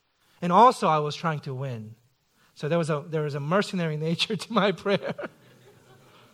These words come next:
But it reminded me that my love falls short. And then I started thinking about whose love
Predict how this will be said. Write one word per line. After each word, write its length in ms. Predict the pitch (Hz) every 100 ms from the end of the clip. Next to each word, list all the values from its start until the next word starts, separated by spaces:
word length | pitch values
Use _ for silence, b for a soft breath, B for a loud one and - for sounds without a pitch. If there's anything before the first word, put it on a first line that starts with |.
| _ _ _ _ _ _ _ _ _ - B B
But 120 | 214
it 60 | 220
reminded 500 | 226 226 247 247 214
me 160 | 208
that 120 | 196 170
my 500 | 160 160 185 202 214
love 420 | 156 156 156 151
falls 680 | - 160 156 151 151 - - b
short. 520 | - - - 127 - - - - _ _ _ _ _ _ _ _ _ _ _ _ _ _ _ _ _ _ _ _ _ _ _ _ _ _ _ _ _ _ _ _ _ _ _ _ _ _ _ _ _ _ -
And 140 | 185
then 100 | 233
I 80 | 240
started 320 | - 208 185
thinking 320 | 214 202 202
about 280 | 175 170 165
whose 380 | - 233 254 185
love 720 | 170 175 180 131 131 135 -